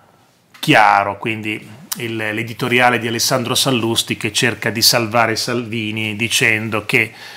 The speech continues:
vabbè, il leader della Lega dice una cosa, però poi lui vota in un certo modo in Parlamento. Quindi vuol farci passare il concetto che Salvini fa propaganda, però poi quando deve decidere in Parlamento,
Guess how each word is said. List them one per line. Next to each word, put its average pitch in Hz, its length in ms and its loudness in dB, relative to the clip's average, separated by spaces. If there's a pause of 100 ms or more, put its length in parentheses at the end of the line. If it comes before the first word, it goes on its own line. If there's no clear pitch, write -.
(120)
vabbè, 120 320 6
il 117 200 2
leader 127 280 4
della 123 180 4
Lega 131 240 6
dice 139 240 6
una 151 220 8
cosa, 170 540 8
però 139 220 4
poi 135 240 4
lui 127 200 4
vota 117 640 2 (480)
in 127 140 4
un 123 100 0
certo 127 400 4
modo 117 280 6
in 110 140 -2
Parlamento. 104 880 -2 (440)
Quindi 117 380 0
vuol 127 160 4
farci 135 420 4
passare 135 720 4
il 117 380 -4
concetto 127 840 2
che 120 160 0
Salvini 120 500 2
fa 120 180 0
propaganda, 123 760 6
però 110 260 -2
poi 120 200 2
quando 113 260 0
deve 107 200 -2
decidere 110 400 2
in 98 100 -4
Parlamento, 107 800 0